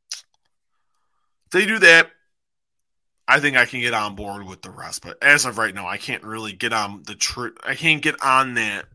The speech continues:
The price is good too. Fifty dollars, I think that's the right amount. They're not, like, <coughs> going absurd and charging seventy-five dollars and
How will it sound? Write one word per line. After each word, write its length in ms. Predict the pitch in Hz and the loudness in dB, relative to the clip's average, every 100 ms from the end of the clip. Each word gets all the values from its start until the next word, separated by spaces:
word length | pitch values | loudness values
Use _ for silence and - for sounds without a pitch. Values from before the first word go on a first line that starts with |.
| _ _ _ _ _ _ _ - | _ _ _ _ _ _ _ -10
The 100 | 156 | -8
price 320 | 226 285 302 | -4 -2 -2
is 140 | - | -2
good 220 | 196 175 | -2 -2
too. 180 | - 123 | -2 -8
Fifty 300 | - 202 262 | -12 -12 -2
dollars, 360 | 240 220 226 202 | 4 8 8 6
I 140 | 185 | 4
think 240 | 165 208 190 | 2 -4 -2
that's 180 | 196 | -2
the 100 | - | -4
right 280 | 214 175 147 | 0 2 2
amount. 280 | 131 101 78 | -2 -6 -6
They're 120 | 156 | -4
not, 200 | 202 196 | -2 0
like, 240 | 160 131 _ - - _ _ _ | -2 -6 _ -20 -20 _ _ _
<coughs> 60 | - - - _ _ _ _ _ _ _ | -16 -16 -20 _ _ _ _ _ _ _
going 300 | 175 175 151 | 2 2 2
absurd 500 | 123 - 165 147 131 | 0 0 2 2 0
and 260 | 117 110 - _ _ _ - | -6 -10 -16 _ _ _ -2
charging 360 | 143 127 117 | 0 0 -2
seventy-five 680 | - 147 127 120 110 113 104 | -2 0 0 -4 -2 0 0
dollars 640 | 101 101 101 98 98 95 | 0 -2 -4 -10 -14 -18
and 220 | 101 92 | -20 -20